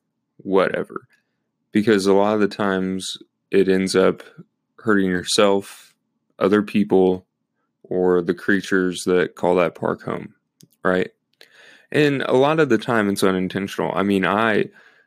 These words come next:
when we were in Grand Teton National Park this last time, I didn't see a sign that said, "Have to stay on," like, normally when you get up to a mountain lake, like, then you can go, like,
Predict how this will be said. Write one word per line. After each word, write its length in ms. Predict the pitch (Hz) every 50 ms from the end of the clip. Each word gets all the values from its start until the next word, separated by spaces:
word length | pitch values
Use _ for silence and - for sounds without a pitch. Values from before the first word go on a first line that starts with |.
| _ _ -
when 140 | - 104 107
we 60 | 110
were 200 | 113 113 107 101
in 80 | 101
Grand 260 | 98 98 98 98 98 98
Teton 380 | - 110 104 - 107 98 95 95
National 440 | 95 95 95 92 - 104 95 92
Park 260 | - - 101 110 110 110
this 220 | 95 95 - -
last 240 | 92 92 98 - -
time, 240 | 101 92 92 90 -
I 140 | - 98 104
didn't 260 | 107 104 101 95 92
see 160 | - 98 92
a 60 | 95
sign 600 | - - - 107 101 98 95 95 95 92 92 90 - _ _ _ _ _ _ _ _ _ -
that 220 | - 104 101 98 -
said, 340 | - - 98 95 95 92 92 90 - _ _ _ _ _ _ _ _ _ - -
"Have 320 | - 87 92 90 90 -
to 100 | - 95
stay 340 | - - - 98 95 95 95
on," 340 | 95 92 92 92 92 - - -
like, 340 | - 101 95 92 - - _ _ _ _
normally 440 | - 135 143 147 147 143 139 135 131
when 140 | 123 120 117
you 80 | 110
get 160 | 107 107 98 101
up 140 | 98 98 -
to 120 | - 104
a 60 | 95
mountain 340 | 95 95 98 95 95 95 95
lake, 280 | 95 95 95 92 _ -
like, 200 | 92 95 92 -
then 220 | 95 98 95 95
you 120 | 95 95 -
can 200 | - 101 95 92
go, 280 | 95 95 95 95 95
like, 300 | 92 90 92 95 92 104